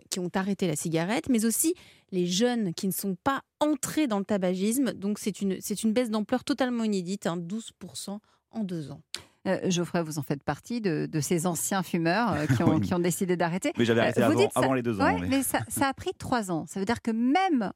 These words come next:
Speaker 2: en étant convaincu, euh, vous avez mis du temps. Est-ce que, par exemple, dans votre appli, euh, vous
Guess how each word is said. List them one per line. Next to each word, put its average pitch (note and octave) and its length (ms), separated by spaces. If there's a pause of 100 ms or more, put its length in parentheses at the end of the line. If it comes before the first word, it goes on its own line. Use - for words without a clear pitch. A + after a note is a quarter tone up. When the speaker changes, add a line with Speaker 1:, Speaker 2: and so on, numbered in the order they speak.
Speaker 2:
en G3+ 160
étant A3 300
convaincu, A#3+ 680 (600)
euh, E3+ 320
vous F#3+ 160
avez G#3 120
mis A#3+ 100
du F#3+ 140
temps. D#3 340 (100)
Est-ce A3 180
que, D4 100
par A3+ 200
exemple, A3 280
dans F#3+ 120
votre A3 240
appli, A3+ 360 (500)
euh, - 100
vous F#3+ 180